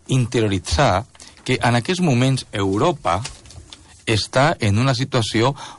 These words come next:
molt delicada, perquè aquí n'hi ha diferents fenòmenos que a la vegada s'estan produint a la taula. D'una banda, el tema del jihadisme, del terrorisme, que és una realitat. Segona qüestió, el tema dels refugiats.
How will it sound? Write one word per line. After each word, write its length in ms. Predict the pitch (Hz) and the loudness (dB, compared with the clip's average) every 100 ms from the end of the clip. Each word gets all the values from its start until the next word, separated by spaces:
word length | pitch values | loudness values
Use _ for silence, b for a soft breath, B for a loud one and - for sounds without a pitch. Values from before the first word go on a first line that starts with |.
| B | B
molt 420 | 107 120 180 208 - | 0 4 2 0 -8
delicada, 680 | 101 95 85 76 80 73 73 B B | -6 -4 -4 -2 -2 -2 -4 B B
perquè 200 | - 117 | -2 0
aquí 120 | 143 190 | 2 2
n'hi 80 | |
ha 60 | 196 | 2
diferents 500 | 165 135 110 110 107 | 2 0 0 0 0
fenòmenos 540 | - 107 98 90 90 | 0 0 0 -2 -4
que 80 | - | 0
a 40 | 113 | 2
la 80 | |
vegada 380 | 110 117 151 175 - | 2 2 0 -4 -8
s'estan 460 | - 107 - 131 120 | -6 -4 -2 -2 0
produint 380 | 117 117 139 - | 0 0 0 -2
a 100 | 95 | -2
la 100 | 82 | -2
taula. 440 | - 87 78 73 71 - B B - - - - - - | 0 -2 0 -6 -6 -10 B B -20 -20 -20 -16 -16 -8
D'una 220 | - 160 120 | 0 2 2
banda, 340 | 80 71 71 - B B | 0 -6 -10 -10 B B
el 160 | - 92 | -6 -2
tema 220 | 117 143 | 2 2
del 100 | 123 | 2
jihadisme, 500 | 104 92 131 120 90 90 | 0 -4 -4 -4 -2 -4
del 120 | 85 | -2
terrorisme, 460 | 92 85 90 101 76 | -2 0 0 -2 -4
que 60 | - | -4
és 100 | 92 | -2
una 120 | 107 90 | 0 0
realitat. 540 | 85 76 76 73 - B B B | 0 -2 -4 -4 -4 B B B
Segona 360 | - 135 135 | 0 2 2
qüestió, 340 | 110 90 87 80 B B | 0 -4 -6 -8 B B
el 180 | 131 131 | 2 2
tema 240 | 185 220 | 0 2
dels 160 | 190 123 | 0 0
refugiats. 880 | 113 113 104 87 101 80 - - | -2 -2 -4 -4 -2 -2 -6 -20